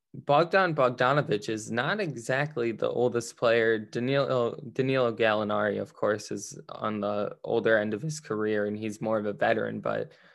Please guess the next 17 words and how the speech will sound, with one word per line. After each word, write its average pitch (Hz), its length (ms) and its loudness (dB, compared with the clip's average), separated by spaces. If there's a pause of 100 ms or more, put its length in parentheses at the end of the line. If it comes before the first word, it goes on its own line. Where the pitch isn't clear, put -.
(120)
Bogdan 165 400 2
Bogdanovic, 120 760 0
I 104 40 -2
mean, 107 140 -2
he's 139 200 -4
a 123 60 -4
generally 117 480 2
young 107 260 -2
player. 107 320 0
I 107 60 -2
think 139 160 -2
he's 120 180 0
around 104 260 0
twenty-five 107 640 -2
or 104 80 -6
something. 107 540 -8
But 110 320 -4